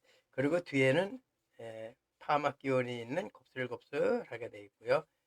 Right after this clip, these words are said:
옆머리에도 약간의 그, 어, 애교머리가 나와 있습니다.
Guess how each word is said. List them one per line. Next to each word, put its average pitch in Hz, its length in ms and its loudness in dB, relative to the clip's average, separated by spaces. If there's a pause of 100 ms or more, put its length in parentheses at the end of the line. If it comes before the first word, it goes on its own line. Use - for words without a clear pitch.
(240)
옆머리에도 170 800 8
약간의 160 760 4
그, 127 360 -4 (520)
어, 117 180 -8 (120)
애교머리가 120 600 2
나와 107 260 -8
있습니다. - 580 -16